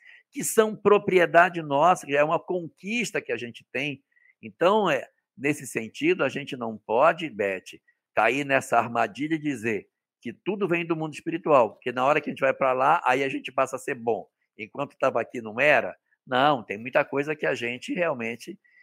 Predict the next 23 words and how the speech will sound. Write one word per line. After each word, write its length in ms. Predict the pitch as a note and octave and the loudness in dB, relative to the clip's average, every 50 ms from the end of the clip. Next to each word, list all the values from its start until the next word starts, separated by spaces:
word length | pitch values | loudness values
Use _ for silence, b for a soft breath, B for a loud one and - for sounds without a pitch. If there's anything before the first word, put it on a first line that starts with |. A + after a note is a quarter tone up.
| b b | b b
idealizou, 800 | - B2+ A2+ B2+ B2+ A#2+ A#2+ A2+ G#2+ - - C#3 C#3+ C#3+ C3 | -8 -4 0 2 4 4 2 0 -4 0 4 4 6 4 4
pensou, 500 | - - A2 G#2+ - - C3+ C3+ C#3 C3+ | 2 -2 -4 -4 -2 0 2 2 2 2
construiu, 720 | C3+ C3+ G#2+ - - - A#2+ A2+ A#2+ C3 C#3+ C#3 B2+ A2+ - _ _ _ _ _ _ _ _ _ _ | 0 -6 -12 -12 -10 -8 -6 -4 0 0 0 0 -2 -4 -8 _ _ _ _ _ _ _ _ _ _
e 260 | - A3+ G#3+ G#3+ G#3+ | -4 0 0 2 2
os 140 | G#3+ G#3+ G#3 | 0 -2 -4
espíritos 380 | A3+ F3+ - - E3+ E3+ - | -6 -4 0 0 0 2 4
ajudam. 580 | F4+ F#3+ G#3 F#3+ G3+ E3+ D#3 C3+ A#2+ A#2 A2 - _ _ _ _ _ _ _ _ _ _ _ _ _ _ | 2 2 2 2 2 2 2 0 0 -2 -4 -6 _ _ _ _ _ _ _ _ _ _ _ _ _ _
Agora, 560 | - - B2 G#2 A2 G#2 G#2 G#2 G#2+ G2 - - _ _ _ _ _ _ _ _ _ _ _ | -4 -2 -2 0 2 2 2 2 2 0 -2 -6 _ _ _ _ _ _ _ _ _ _ _
a 80 | G2+ G2 | -8 -8
gente 240 | G#2 A2 A2 - G#2+ | -8 -8 -10 -6 -4
vai 180 | A2 A2+ B2+ | 0 2 2
ouvir 400 | C3+ C3 A#2 G2 F2+ A#2+ C#3 C#3 | 2 0 -2 -4 -4 -2 -2 0
essas 320 | B2 A2 - - G#2+ - - | -2 -2 -4 -4 -6 -6 -8
sugestões 640 | - G#2+ A2+ A#2+ A#2 - - - C3 C3+ C3 - | -10 -8 -6 -4 -6 -6 -6 -8 -8 -6 -6 -6
ou 120 | G#3 G3 | -6 -4
não, 340 | F#3 C3 A#2 A2+ A#2+ C#3 - _ _ _ _ _ _ _ _ _ _ _ _ | -4 -2 -2 -2 -4 -6 -10 _ _ _ _ _ _ _ _ _ _ _ _
se 220 | _ - - F3 D3+ | _ -8 -6 -4 -2
nós 280 | A#2+ G#2+ G#2 G#2+ A2 | 0 0 0 0 0
assim 360 | F#3 - - - - A2 G#2 | -4 -6 -8 -10 -14 -16 -16
quisermos. 800 | G#2 - E3 D3 - - F2+ D2+ - - - - - - - - _ _ _ _ _ _ _ _ _ _ _ _ _ _ _ _ | -16 -14 -14 -8 -4 -4 -4 -4 -4 -8 -16 -20 -20 -20 -20 -20 _ _ _ _ _ _ _ _ _ _ _ _ _ _ _ _
Então, 220 | _ - C3 C#3 | _ -4 -2 -2
essas 300 | C#3+ C#3 - D3 C3+ B2 | -2 -2 0 0 -2 -2
motivações 1080 | C3 B2+ B2+ B2 - C3 A2+ A2+ G#2+ G2 - - - - C#3 D#3+ F#3 G3 D3 A2+ - - | -2 -4 -6 -6 -6 -4 -2 -2 -2 -2 -4 -8 -8 -6 -4 -4 -4 -6 -8 -10 -14 -18